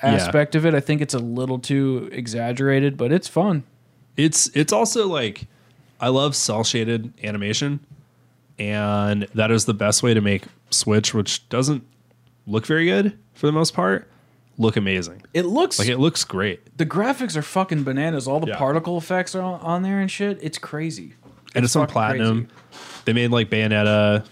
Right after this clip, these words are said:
Speaker 1: Metal Gear Rising, which Metal Gear Rising all of a sudden is, like, popular again because, have you ever played that?
Speaker 2: No.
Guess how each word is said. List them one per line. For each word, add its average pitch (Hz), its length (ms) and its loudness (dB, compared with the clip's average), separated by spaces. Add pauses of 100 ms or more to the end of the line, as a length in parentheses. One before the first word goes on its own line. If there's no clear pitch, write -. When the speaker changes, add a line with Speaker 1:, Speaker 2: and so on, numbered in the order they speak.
Speaker 1:
Metal 107 280 2
Gear 104 120 6
Rising, 98 640 0 (960)
which - 360 2
Metal 113 220 2
Gear 110 100 4
Rising 107 560 2 (260)
all 104 140 0
of 107 60 2
a 104 60 2
sudden 104 240 0
is, 98 120 0
like, 95 160 -4
popular 113 440 2
again 120 280 2
because, 101 460 2
have 110 100 2
you 123 100 6
ever 135 80 2
played 110 200 2
that? 135 260 2 (220)
Speaker 2:
No. 104 420 -10